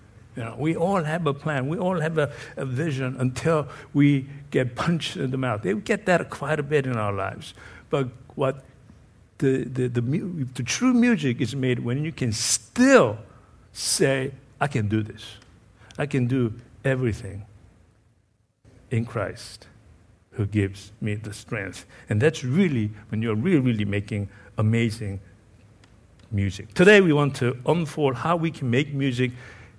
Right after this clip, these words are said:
as we profit from the grace our Savior has given us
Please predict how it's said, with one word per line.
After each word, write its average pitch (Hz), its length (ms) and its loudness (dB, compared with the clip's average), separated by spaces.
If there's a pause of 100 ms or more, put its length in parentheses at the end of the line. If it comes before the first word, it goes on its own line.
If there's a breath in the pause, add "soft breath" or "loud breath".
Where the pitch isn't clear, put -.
as - 240 0
we 147 200 2 (240)
profit 180 720 -2 (1600)
from 151 640 4 (1120)
the 104 140 4
grace 107 680 2
our 98 160 -2
Savior 113 560 2 (240 loud breath)
has 104 260 0 (140)
given 113 340 4
us - 280 -10